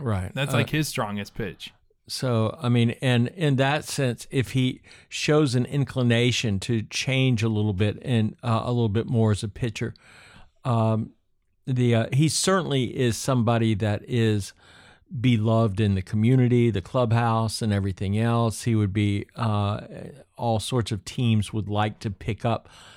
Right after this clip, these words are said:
Speaker 1: an individual like that if they can do it, uh, at the right amount of money and stuff.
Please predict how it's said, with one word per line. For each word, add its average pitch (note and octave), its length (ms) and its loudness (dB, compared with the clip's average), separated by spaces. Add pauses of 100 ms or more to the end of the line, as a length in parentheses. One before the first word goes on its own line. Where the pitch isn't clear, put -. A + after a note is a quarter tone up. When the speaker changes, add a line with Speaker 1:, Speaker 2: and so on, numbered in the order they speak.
(220)
Speaker 1:
an A2+ 100 0
individual G#2+ 580 2
like G2+ 240 -2
that G2+ 160 -2
if F#2+ 80 -4
they G2 140 -2
can F#2+ 180 -4
do F2+ 200 -2
it, F2+ 200 -8 (140)
uh, F#2+ 380 -4
at - 100 -16
the - 80 -10
right F#2+ 160 -2
amount F2+ 220 -4
of F#2 40 -6
money F2+ 240 -4
and F#2+ 100 -6
stuff. - 340 -16